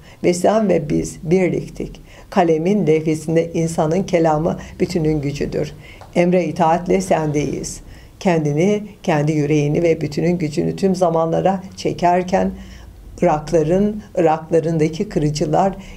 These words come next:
gerçek çerçevede senin yüreğini kodlamaya değil, koklamaya geldiler. Bugün burada olan her şey muktediriyetle olmaktadır. Som altın bir ışık halinde bütüne hizmet eden birliklerin burada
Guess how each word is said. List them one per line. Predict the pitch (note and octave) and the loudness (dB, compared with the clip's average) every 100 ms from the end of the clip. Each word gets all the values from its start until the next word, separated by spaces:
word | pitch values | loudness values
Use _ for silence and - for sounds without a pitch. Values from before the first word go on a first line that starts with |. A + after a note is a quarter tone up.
| - | -2
gerçek | D#3+ C#3 - G#3+ A3+ | 0 0 0 0 0
çerçevede | - E3+ D3+ D#3 D3+ D#3 F3+ | 0 0 2 2 0 2 0
senin | F3+ - D#3 | 0 0 0
yüreğini | D#3+ E3 E3+ D#3+ F3 G3+ - - - | 0 0 0 2 2 0 -2 -14 -4
kodlamaya | F3+ E3 E3 D#3 D#3 D3+ | -2 0 0 2 2 2
değil, | D#3+ E3+ G3+ G3+ - - - | 2 2 2 0 -6 -18 -16
koklamaya | - - F#3+ F#3+ D#3+ D#3+ D#3+ D#3+ | -6 0 0 0 0 2 2 2
geldiler. | D#3+ D3+ D#3 - - - - - - - | 2 0 0 -2 -2 -4 -4 -10 -18 -2
Bugün | F3 E3+ D#3 | -2 0 0
burada | D#3+ D#3 D3+ | 0 2 2
olan | D#3 D#3 F#3 F3+ - | 2 2 0 -2 0
her | E3+ E3+ | 2 0
şey | - - G#3+ G#3+ - - | -2 -2 -2 -4 -12 -8
muktediriyetle | E3 D#3+ D3+ D3 D#3 D#3+ G3 - - | -4 -2 0 -2 -2 0 0 0 0
olmaktadır. | E3 D3+ D3 D3 - - - G#3+ - - - - - | 2 0 0 -2 -4 -4 -4 -6 -10 -16 -20 -20 -16
Som | - A#3 G#3+ | 0 2 2
altın | - D#3+ F#3+ E3+ | 0 0 -2 0
bir | F3 F3+ | -2 -4
ışık | - D3+ | -6 -4
halinde | D#3 D#3 D#3+ D#3+ F3+ F#3+ | -2 0 0 0 0 0
bütüne | D#3+ E3 D#3+ | -6 -4 -2
hizmet | D#3+ D#3 F3+ F#3+ | -4 -4 -2 -2
eden | - F#3 F#3 D#3+ | 0 2 0 0
birliklerin | D#3+ D#3 E3 F3+ E3 F#3 | 0 -2 -2 -2 0 0
burada | F3+ F3 D#3+ F#3 A3 | 0 0 2 2 0